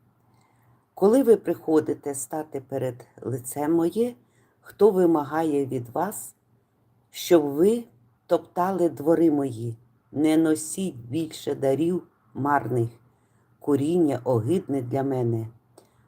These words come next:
Новомісяч і субот, святкових зібрань не можу терпіти, беззаконня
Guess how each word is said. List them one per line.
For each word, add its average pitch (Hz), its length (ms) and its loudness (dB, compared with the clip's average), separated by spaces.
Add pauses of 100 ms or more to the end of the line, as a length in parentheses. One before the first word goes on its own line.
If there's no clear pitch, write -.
(300)
Новомісяч 156 1120 0 (140)
і 143 120 -8
субот, 135 680 -6 (280)
святкових 135 880 -2
зібрань 135 580 -4 (360)
не 151 160 4
можу 160 420 2
терпіти, 135 800 -10 (440)
беззаконня 143 920 0